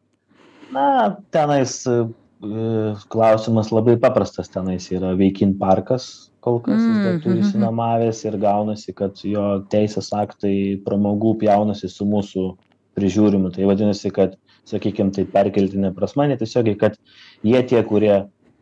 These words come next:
Speaker 1: e, gamtą teršia, o mes tie, kurie saugom. Ir tai gali susikirti mūsų interesams,
Speaker 2: Mhm.
Speaker 1: ta prasme.
Speaker 2: Mhm. Ir man taip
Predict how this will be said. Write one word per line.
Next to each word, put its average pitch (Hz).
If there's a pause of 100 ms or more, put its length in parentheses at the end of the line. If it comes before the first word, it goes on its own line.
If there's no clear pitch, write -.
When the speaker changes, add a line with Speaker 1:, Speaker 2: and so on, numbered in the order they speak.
Speaker 1:
e, 95 (420)
gamtą 101
teršia, 135
o 113
mes 113
tie, 117
kurie 110
saugom. 107
Ir 92
tai 107
gali 104
susikirti -
mūsų 107
interesams, 98
Speaker 2:
Mhm. 180
Speaker 1:
ta 180
prasme. - (180)
Speaker 2:
Mhm. 190 (400)
Ir 202 (120)
man 196 (420)
taip 190